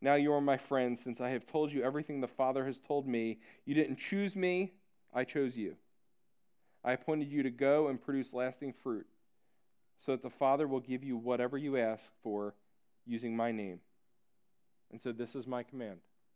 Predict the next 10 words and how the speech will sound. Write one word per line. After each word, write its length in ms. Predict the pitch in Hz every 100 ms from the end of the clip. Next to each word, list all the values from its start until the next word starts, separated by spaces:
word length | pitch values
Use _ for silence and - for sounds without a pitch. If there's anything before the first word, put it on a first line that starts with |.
| _ _ _ _ _ _ _ _ _ _ _ _ _ _ _ _ -
Love 200 | 123 107
each 180 | 98
other." 240 | 104 90 95 _ _ _ _ _ _ _ _ _ _ _ _ _
Now, 180 | 175 170
when 180 | 156 170
we 80 | 180
read 260 | 202 233
that 220 | 190 165 -
passage, 520 | 202 208 - 165 135
w-, 180 | 143